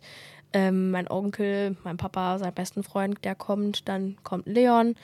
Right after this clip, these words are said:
Ähm, und dann machen wir eine Fete und machen ein bisschen Musik. Äh, ich glaub, die Erwachsenen werden ein bisschen was trinken.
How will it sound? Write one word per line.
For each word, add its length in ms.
Ähm, 420
und 160
dann 300
machen 240
wir 80
eine 320
Fete 500
und 140
machen 260
ein 20
bisschen 400
Musik. 640
Äh, 160
ich 80
glaub, 160
die 80
Erwachsenen 400
werden 200
ein 20
bisschen 200
was 140
trinken. 540